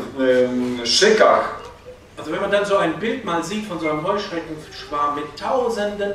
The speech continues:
Speaker 2: von Tieren.
Speaker 1: I gdy widzimy taką chmarę szarańczy, gdzie są może miliony z, istot,
Speaker 2: Die ziehen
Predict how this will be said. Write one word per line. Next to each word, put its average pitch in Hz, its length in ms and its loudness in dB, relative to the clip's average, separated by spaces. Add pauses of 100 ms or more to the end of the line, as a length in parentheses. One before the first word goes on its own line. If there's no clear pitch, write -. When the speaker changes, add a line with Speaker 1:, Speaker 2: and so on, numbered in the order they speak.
Speaker 2:
von 180 160 -6
Tieren. 131 320 -8 (340)
Speaker 1:
I 143 180 -4
gdy 170 140 4
widzimy 175 420 4
taką 143 280 6
chmarę - 680 6
szarańczy, 139 800 6
gdzie 139 120 -2
są 135 280 2
może 135 420 6
miliony 135 600 4 (220)
z, - 400 -6 (500)
istot, 160 400 2 (360)
Speaker 2:
Die 156 120 -12
ziehen 196 300 -2